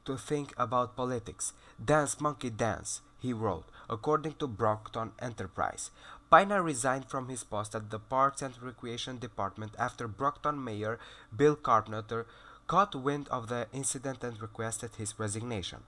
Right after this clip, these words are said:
Pina issued the following statement. "It was not meant to be a racist comment, and if it's taken such as that, regrettable.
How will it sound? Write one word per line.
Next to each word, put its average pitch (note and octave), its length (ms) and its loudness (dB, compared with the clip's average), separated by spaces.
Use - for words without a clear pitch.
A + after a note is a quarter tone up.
Pina G3+ 320 4
issued C#3 360 -6
the C3 80 -4
following G#2 500 -4
statement. - 460 -6
"It - 180 -4
was F3 180 0
not F#3+ 180 0
meant D#3+ 200 -2
to C#3 80 -4
be C3 200 -4
a A#2 120 -2
racist B2+ 440 -4
comment, F#2+ 320 -4
and C3+ 240 -2
if C#3+ 140 -6
it's C#3 120 -6
taken D#3+ 340 0
such E3 280 0
as B2 180 -4
that, A#2 300 0
regrettable. B2 680 -4